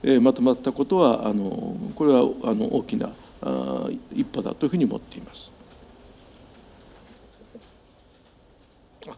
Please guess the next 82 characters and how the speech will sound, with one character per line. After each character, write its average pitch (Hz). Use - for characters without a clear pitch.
そ -
れ 151
か 147
ら、 143
あ、 143
今 185
後 208
の 202
話 196
で 196
す -
ね。 -
え 165
ー、 -
ま 185
あ、 185
今 202
後、 208
あ 202
の、 196
ま 175
あ、 -
え 135
ー、 131
再 190
発 196
防 202
止 202
策 185
の 170
み 147
な 123
ら 165
ず、 120
ま 139
あ、 120
い-、 127
い -
わ -
ゆ 196
る -
抜 131
本 254
改 269
革 120
で 110
す -
よ -
ね。 185
そ -
の 135
他 165
の、 131
え 123
ー、 117
政 113
策 123
活 113
動 120
費 -
や、 101
あ、 139
パ 123
ー 117
テ -
ィ -
ー -
券 104
購 -
入 110
者 110
の、 110
お、 62
公 120
開 107
基 -
準 101
の 98
引 -
き -
下 107
げ。 -